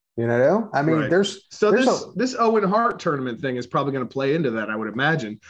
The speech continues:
Speaker 1: I would
Speaker 2: But
Speaker 1: assume so.
Speaker 2: will the results from that also yield, like, two challengers for both of the titles?
Speaker 1: Maybe.
Speaker 2: I wonder.
Speaker 1: Yeah, that's, I mean, that's good to speculate, but I think it sets it up for a lot, to be perfectly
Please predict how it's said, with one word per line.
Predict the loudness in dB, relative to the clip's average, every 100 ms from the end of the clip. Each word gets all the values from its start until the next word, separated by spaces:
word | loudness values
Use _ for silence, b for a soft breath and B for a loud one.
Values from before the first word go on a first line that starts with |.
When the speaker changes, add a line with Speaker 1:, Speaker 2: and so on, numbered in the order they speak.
| B
Speaker 1:
I | -2
would | 2
Speaker 2:
But | 2
Speaker 1:
assume | 2
so. | 4
Speaker 2:
will | 4
the | 4
results | 4 2 4 2 0
from | -2 0
that | 2 0
also | 0 -2 0 0 2 0
yield, | 0 0 0 0 0
like, | 0 0 -4 _
two | -4 -2 0 0 -2 b b b b _
challengers | -2 0 2 2 0 -2
for | 0 2
both | 4 2
of | 2
the | 0
titles? | 0 -2 0 0 -2 -6 -18 _ -8
Speaker 1:
Maybe. | 0 2 4 2 2 -2 -8 _ -6
Speaker 2:
I |
wonder. | -2 2 2 -2 -8 _ _ _
Speaker 1:
Yeah, | -4 0 0 -2 -10 _ _ _ -2
that's, | 0 0 -2
I | 2
mean, | 4 4
that's | 2 0
good | 0 2
to | 0
speculate, | 2 2 2 0 0 -4 -12 _ b b b
but | 2
I | 4 4
think | 2 2
it | 2
sets | 0 0 0
it | 0
up | 0
for | -2 0
a | 0
lot, | 0 -2 -2 -6 -20 _ _ _
to | -6
be | -4 0
perfectly | 0 0 -2